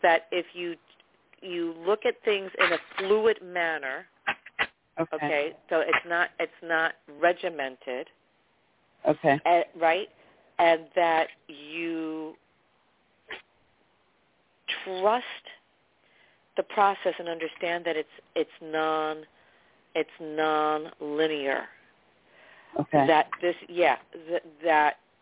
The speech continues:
Speaker 1: it's about being present. How are you with your meditation?
Speaker 2: I just, I started it when I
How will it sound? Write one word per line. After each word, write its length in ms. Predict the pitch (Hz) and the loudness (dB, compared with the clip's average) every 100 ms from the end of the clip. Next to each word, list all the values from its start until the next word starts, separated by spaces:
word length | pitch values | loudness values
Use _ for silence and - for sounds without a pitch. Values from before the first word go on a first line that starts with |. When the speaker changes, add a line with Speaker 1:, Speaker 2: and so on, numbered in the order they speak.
| _ _ _ _ _ _ _ - - - _ _ - | _ _ _ _ _ _ _ -6 -6 -6 _ _ -4
Speaker 1:
it's 180 | 180 - | -4 -2
about 320 | 185 190 - | 2 2 2
being 160 | 180 160 | -8 -8
present. 300 | - 170 165 | -4 -4 -4
How 260 | - 220 254 | 0 2 4
are 120 | 240 | 0
you 160 | 233 214 | -2 -6
with 100 | 202 | -8
your 100 | 185 | -8
meditation? 580 | 175 175 180 170 - 139 _ _ _ _ _ _ _ _ _ _ _ | -10 -10 -10 -10 -12 -14 _ _ _ _ _ _ _ _ _ _ _
Speaker 2:
I 180 | 170 180 | 4 4
just, 360 | 170 190 208 - - 175 | 4 2 2 0 -2 0
I 140 | 170 - | 2 2
started 280 | 190 196 214 | 2 4 4
it 160 | 220 | 4
when 120 | 170 | 4
I 100 | 160 | 2